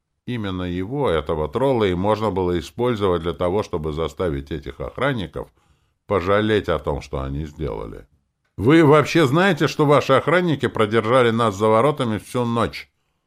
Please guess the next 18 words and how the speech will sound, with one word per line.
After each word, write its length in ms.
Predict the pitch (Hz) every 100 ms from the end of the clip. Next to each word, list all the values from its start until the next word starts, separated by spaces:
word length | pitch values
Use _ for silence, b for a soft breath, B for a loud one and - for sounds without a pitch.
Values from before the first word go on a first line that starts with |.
| _
Первый 340 | - 139 104 71
тут 220 | 98 80
же 80 | 80
накинулся 640 | 80 80 90 67 65 -
на 200 | 71 71
этого 320 | 67 71 65
тролла, 480 | 71 151 175 160 143 b b b
вполне 420 | b 170 151 165 151
закономерно 680 | 147 147 139 143 170 143 135
рассчитывая 600 | 117 - 127 123 117 113
на 140 | 120
то, 180 | 117 120
что 200 | - 110
тот 260 | - 104
сам 220 | - 147 143
примет 340 | 113 110 113
срочные 540 | - 104 92 110 110
меры 400 | 117 104 71 69